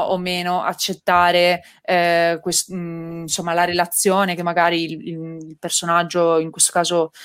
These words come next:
eh, uno dei protagonisti ha, e, mm, viene proprio affrontato in maniera molto semplice qua e allo stesso tempo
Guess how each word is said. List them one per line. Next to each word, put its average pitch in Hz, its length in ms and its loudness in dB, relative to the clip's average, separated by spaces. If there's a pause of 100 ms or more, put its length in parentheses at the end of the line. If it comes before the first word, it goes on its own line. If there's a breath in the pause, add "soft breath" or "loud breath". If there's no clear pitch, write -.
(160 loud breath)
eh, 165 360 4
uno 170 300 0
dei 180 120 -2
protagonisti 175 840 0
ha, 175 300 4 (400 loud breath)
e, 180 840 6
mm, 165 340 -8 (340)
viene 202 240 4
proprio 220 240 2
affrontato 190 1200 2
in 190 120 -6
maniera 190 360 0
molto 214 300 -4
semplice 226 920 -4
qua 294 320 2 (120)
e - 100 -6
allo 190 120 2
stesso 190 340 -4
tempo 196 680 0